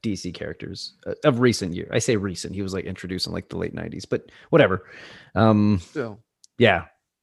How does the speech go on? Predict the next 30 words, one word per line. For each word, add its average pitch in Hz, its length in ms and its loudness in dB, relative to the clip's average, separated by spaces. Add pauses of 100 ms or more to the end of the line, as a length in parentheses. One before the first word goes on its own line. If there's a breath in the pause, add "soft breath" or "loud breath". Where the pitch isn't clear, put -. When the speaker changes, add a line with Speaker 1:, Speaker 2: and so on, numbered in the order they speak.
Speaker 1:
In 165 100 6
the 170 60 8
grand 143 240 6
scheme 120 200 4
of 110 100 2
things, 104 240 -2
much 120 200 -4
more 107 120 -2
recent, 98 340 -6
and 92 80 -16
he's 90 160 -10
dope 92 240 -6
as 90 100 -14
fuck. - 340 -16 (560)
Speaker 2:
Nice. 113 460 -8
So 139 380 0
does 120 180 2
that 143 160 4
mean 151 200 0
Peter's 147 320 -2
gonna 135 180 0
resubscribe 135 540 -2
to 120 60 -12
D 127 140 -6
C 120 160 -8
Universe 107 520 -8
asap? - 420 -10
Speaker 1:
No, 143 220 8
he, 117 280 2
I'm 120 80 2